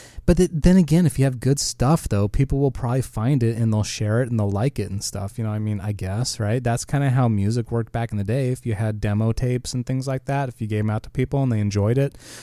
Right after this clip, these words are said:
or, you know, you gave it to your family or friends or whatever,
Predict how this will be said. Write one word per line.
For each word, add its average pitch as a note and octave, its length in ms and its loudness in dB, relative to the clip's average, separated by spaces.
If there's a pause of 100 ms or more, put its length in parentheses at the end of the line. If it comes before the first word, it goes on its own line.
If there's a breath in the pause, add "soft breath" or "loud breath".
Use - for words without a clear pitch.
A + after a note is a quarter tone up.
(160 loud breath)
or, G2 200 -2
you F#2+ 160 -4
know, G2 120 -2
you F#2+ 100 -4
gave A2 180 0
it G#2+ 100 -4
to A2+ 100 -4
your G2 240 0
family B2 340 0
or G2 60 0
friends B2+ 340 0
or D3 60 0
whatever, D3+ 400 2